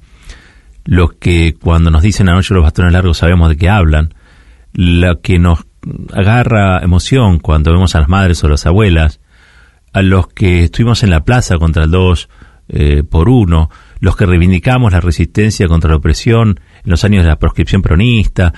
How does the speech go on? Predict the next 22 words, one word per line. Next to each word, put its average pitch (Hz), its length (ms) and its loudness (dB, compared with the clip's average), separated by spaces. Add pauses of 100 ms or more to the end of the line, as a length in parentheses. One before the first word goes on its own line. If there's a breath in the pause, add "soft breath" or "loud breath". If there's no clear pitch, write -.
(140 loud breath)
los - 160 -2
que - 80 -2
reivindicamos 85 480 0
la 87 60 2
resistencia 87 680 -2
también 80 300 0
a 82 60 2
la 80 60 2
última 82 260 0
dictadura 78 360 0
cívico-militar, 78 1600 -2 (400 loud breath)
los 92 140 0
que 110 80 0
somos 131 200 0
conscientes 113 600 -2
de 87 140 0
que 87 240 -2
con 95 140 0
esta 98 180 0
gente 101 320 -2
no 90 60 2
habría 92 440 2